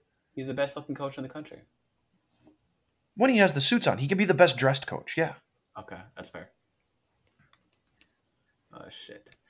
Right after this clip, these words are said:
Speaker 1: Um, okay, let's go through each region. Let's go,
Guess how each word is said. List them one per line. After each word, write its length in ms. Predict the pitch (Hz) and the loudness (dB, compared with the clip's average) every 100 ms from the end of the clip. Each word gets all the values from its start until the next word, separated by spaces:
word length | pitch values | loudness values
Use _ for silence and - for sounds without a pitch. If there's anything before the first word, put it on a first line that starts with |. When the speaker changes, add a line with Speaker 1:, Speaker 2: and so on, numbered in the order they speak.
| - - _ | -20 -20 _
Speaker 1:
Um, 420 | 143 147 151 123 - - - | 10 10 10 6 -4 -18 -6
okay, 220 | 139 131 - | -4 -4 -2
let's 160 | 151 - | -4 -2
go 140 | 196 | -4
through 140 | 180 | 0
each 140 | 160 156 | 0 0
region. 300 | 147 147 139 | -4 -4 -4
Let's 160 | 131 | -6
go, 580 | - 147 139 135 127 - | -4 -2 0 0 -2 -6